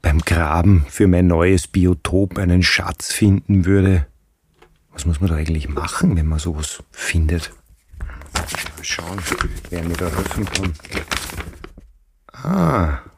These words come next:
Bundesdenkmalamt Wien, Abteilung Archäologie, Doktor Bernd Hebert. Klingt, wie wenn das der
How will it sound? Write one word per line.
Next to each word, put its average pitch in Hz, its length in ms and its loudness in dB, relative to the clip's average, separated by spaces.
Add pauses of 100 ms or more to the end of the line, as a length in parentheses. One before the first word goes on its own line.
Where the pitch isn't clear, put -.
(420)
Bundesdenkmalamt 90 1600 -2
Wien, 95 640 0 (280)
Abteilung 92 680 -4
Archäologie, 92 1700 -2
Doktor - 540 -4
Bernd 104 680 -4
Hebert. 80 880 -8 (1160)
Klingt, 92 600 0 (320)
wie 82 200 0
wenn 82 160 -2
das 90 240 -4
der 82 280 -4